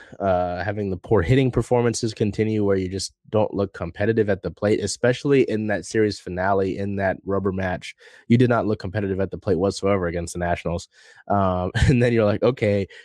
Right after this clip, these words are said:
here come the Rays into town, the most complete team in baseball, arguably." Um,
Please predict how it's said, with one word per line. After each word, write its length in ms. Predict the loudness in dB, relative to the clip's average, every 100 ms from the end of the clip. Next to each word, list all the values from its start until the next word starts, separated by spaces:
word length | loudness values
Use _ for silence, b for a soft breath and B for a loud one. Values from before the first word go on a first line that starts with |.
| B
here 140 | 0
come 160 | 2 4
the 80 | 4
Rays 260 | 6 4
into 220 | 2 0
town, 580 | 0 0 2 0 -2 -6 _
the 400 | -14 -12 -2 2
most 260 | 4 4 2
complete 320 | -2 0 0
team 200 | 0 -2
in 120 | 0
baseball, 400 | 0 0 2 2
arguably." 500 | 2 0 -2 0 -4 -4 B B -18 -4
Um, 580 | 0 0 0 -4 -6